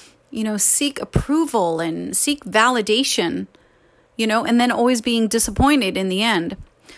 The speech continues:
So I had to dig very deep. And the conclusion that I came up with, uh, for myself was, you know, between my childhood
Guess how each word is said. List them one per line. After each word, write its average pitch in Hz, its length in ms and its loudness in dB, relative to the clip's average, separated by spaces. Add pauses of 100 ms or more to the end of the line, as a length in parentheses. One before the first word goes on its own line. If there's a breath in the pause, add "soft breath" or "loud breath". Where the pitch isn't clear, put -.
So - 160 -2
I 370 40 0
had 523 180 0
to - 40 -2
dig 262 280 0
very 247 280 4
deep. 180 400 -6 (200)
And 208 520 -2 (360 soft breath)
the 247 80 -6
conclusion 370 600 4
that 226 360 2
I 220 100 2
came 233 300 0
up 196 220 0
with, 165 420 -4
uh, - 220 -6
for - 180 -6
myself 202 840 2 (560 loud breath)
was, 214 460 0
you 240 80 -2
know, 226 80 -4
between 349 420 -2
my 311 140 6
childhood 226 840 2